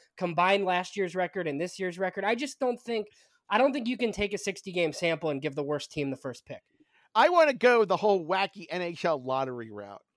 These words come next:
Speaker 1: Oh,
Speaker 2: with,
Speaker 1: God.
Speaker 2: with rounds and weighted balls and, and, you know, you could have challenge rounds and physical challenges like on Double Dare.
Speaker 1: And the team that has the number one pick right now is, like, one of eight different teams that we don't even know who it is, so.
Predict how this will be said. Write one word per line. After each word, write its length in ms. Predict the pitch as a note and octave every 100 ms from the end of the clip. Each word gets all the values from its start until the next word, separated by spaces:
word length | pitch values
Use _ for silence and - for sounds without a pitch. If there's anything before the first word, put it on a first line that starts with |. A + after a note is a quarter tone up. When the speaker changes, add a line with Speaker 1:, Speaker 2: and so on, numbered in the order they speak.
| _ _
Speaker 1:
Oh, 140 | D#3 C#3+
Speaker 2:
with, 80 | B2
Speaker 1:
God. 180 | A#2+
Speaker 2:
with 180 | F#3 C3+ C3+
rounds 720 | F#3+ B3 A#3+ A#3+ A#3+ A3+ F3
and 220 | F3 C#3 D#3
weighted 420 | A#3 A#3 G#3+ D#3+
balls 600 | G#3 G#3 G#3 G#3 G#3 D#3+
and, 280 | E3 C#3 B2+ _ _ _
and, 400 | D3 D#3 C#3+ C#3
you 60 | E3
know, 280 | E3 C#3+ C3
you 100 | C3+
could 200 | D#3+ D#3
have 180 | D3+ C3
challenge 640 | - G#3 F#3 F#3+ F#3 F#3
rounds 580 | D#3+ F#3 F3 E3+ E3+ E3
and 300 | D#3 B2+ A#2 _ _ _ _ _ -
physical 320 | A#3+ G3+ G3+
challenges 540 | - G3+ F#3+ G3 F#3 D#3+
like 200 | E3+ D#3+
on 140 | C#3+ A#2+
Double 240 | E3+ E3+
Dare. 500 | D3+ E3+ E3 E3 D#3 _ _ _
Speaker 1:
And 100 | G3
the 60 | F#3+
team 240 | - A3+
that 80 | A3
has 160 | F#3+ F3+
the 80 |
number 240 | F#3+ F#3 F#3+
one 160 | E3+
pick 240 | D#3 F3+ F3+
right 180 | D#3 C#3+
now 220 | C#3+ C#3
is, 140 | C3+
like, 160 | D3 C3+
one 240 | C#3 D#3+
of 120 | D#3 C#3
eight 240 | D3+ D3+
different 320 | D#3 D3 C#3
teams 320 | D#3 D3+ C#3+ C#3
that 100 | C3
we 80 |
don't 200 | C3+ C#3
even 220 | C3+ C3 B2+
know 200 | C3 B2+
who 100 | C3
it 80 |
is, 180 | B2+ A#2
so. 380 | - - B2 -